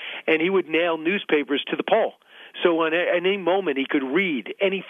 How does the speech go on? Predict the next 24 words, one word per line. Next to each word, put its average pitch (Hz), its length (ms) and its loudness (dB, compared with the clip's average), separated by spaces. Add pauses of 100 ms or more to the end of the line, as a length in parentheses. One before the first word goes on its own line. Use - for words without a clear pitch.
free 185 180 0
moment 165 380 0
he 127 80 -2
could 131 160 0
learn. 127 440 -2 (560)
And 160 180 2
then 170 100 0
when 156 120 0
he 175 100 2
learned 175 240 2
to 147 140 -6
speak, 185 260 0
he 170 80 -4
was, 143 160 -4
must 147 240 2
have 147 80 -2
been 143 140 2
a 123 40 0
natural, 143 540 2
half 147 300 4
Muhammad 147 340 2
Ali 139 460 2
and 123 80 -2
half, 139 180 4